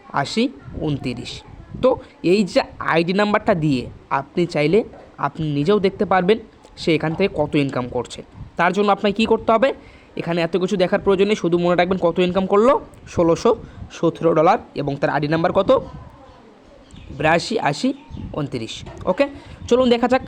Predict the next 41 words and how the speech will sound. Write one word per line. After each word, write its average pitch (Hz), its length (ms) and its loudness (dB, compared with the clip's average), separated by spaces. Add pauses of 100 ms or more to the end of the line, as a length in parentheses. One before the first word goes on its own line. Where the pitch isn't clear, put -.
আপনি 214 220 2
কী 220 120 -12
করবেন। 233 300 2
আপনার 180 280 0
ফোন 202 220 -2
থেকে 208 260 -2
যে 156 140 0
কোনো 185 140 0
একটা 185 100 -6
ব্রাউজার 170 300 4
ইউজ 175 200 2
করে 190 160 0
নেবেন। 208 200 0
তো 180 120 -2
আমি 147 260 2
আমার 175 180 2
ফোন 190 180 -2
থেকে 226 200 2
Google 151 280 0
Chrome 160 280 2
ব্রাউজারটা 139 380 2 (500)
ইউজ 139 200 -4
করে 120 180 -6
নিচ্ছি। - 280 -12 (640)
দেখুন, 254 220 0
Google 175 280 2
Chrome 220 340 0
ব্রাউজারে 226 340 2
যাওয়ার 160 220 4
পরে 160 320 0 (360)
আপনারা 156 320 -4
কী 180 160 -6
করবেন? 202 300 0
সার্চ 160 340 0
বারে 165 180 2
সার্চ 156 320 -2
করবেন 160 380 -2 (440)
ইউপিআইটি 185 640 0 (180)
ফিউচার 180 320 0
ডট 139 220 2
টেক। 120 140 -6